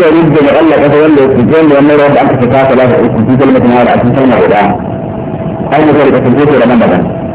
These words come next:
ولا يجوز إمامة لمن سمن من على الشعر، لا تأتي للي كبرت. يستحب القوة في آخر تنسى عذابا لمن تأتي له عدم الكبر منه مثل صلى الله عليه وسلم.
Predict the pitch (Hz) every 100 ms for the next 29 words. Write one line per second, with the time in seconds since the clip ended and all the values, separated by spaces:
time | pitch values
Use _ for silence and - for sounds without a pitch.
0 | - - - - - 92 104 135 127 120
1 | 135 123 113 117 117 110 117 139 143 139
2 | 127 131 139 135 117 107 101 101 92 95
3 | 117 127 127 120 117 117 110 110 113 117
4 | - - - - - - - - - -
5 | - - - 107 - 160 190 381 165 -
6 | 156 156 147 135 160 160 139 131 123 123
7 | 127 131 151 151 143 123 123 143 139 139
8 | 127 139 113 135 127 123 135 123 131 120
9 | 131 127 127 110 - - 120 127 127 -
10 | 110 107 110 92 92 87